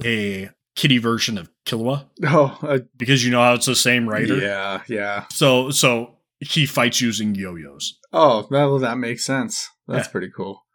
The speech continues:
Speaker 1: Yep, so it was a pretty cool fight. And then you have, uh, a fight where Yusuke fights a guy named Chu, one of my favorite fights in the entire one. And Chu is, like, <laughs> this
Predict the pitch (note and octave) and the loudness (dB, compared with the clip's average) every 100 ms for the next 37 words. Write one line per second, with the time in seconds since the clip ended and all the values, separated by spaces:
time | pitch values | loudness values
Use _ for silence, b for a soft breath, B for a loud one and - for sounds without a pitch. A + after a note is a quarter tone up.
0 | - C3 C#3 - - - A#2+ A#2 A#2+ D#3 | -4 -2 -2 -4 -6 -2 0 -2 -2 2
1 | C#3 C3+ C3+ C3+ B2 C3+ B2 B2 A#2+ A#2+ | 2 2 0 -2 -2 -4 -2 2 2 0
2 | A#2+ B2 B2+ A#2+ A#2+ C3+ A#2+ A2+ G#2+ A#2 | -2 -2 0 0 -2 -4 -8 -6 -6 -8
3 | A#2 - B2 A#2+ A2 A2+ A2 A2 B2 - | -10 -2 -2 -2 -6 -8 -6 -4 -4 -2
4 | B2+ A#2 A#2 G#2+ - A2 G#2+ G2+ - A#2 | -4 -4 -6 -6 -6 -6 -6 -6 -4 -4
5 | G#2+ B2+ B B B B C#3 B2 G#2+ - | -4 -8 B B B B -2 -2 -2 -2
6 | A#2 A#2 A2+ A2 - G#2+ G#2 G2+ - A2+ | -2 -2 -6 -6 -4 -6 -6 -8 -8 -6
7 | A2+ G#2 G#2 A2+ A2+ b b b A#2+ A#2 | -6 -8 -8 -10 -12 b b b -12 -2
8 | - C#3 D3 C#3 C3+ A#2 C3 - B B | 0 2 2 0 -2 -6 -8 -10 B B
9 | B _ C3 - | B _ -6 -6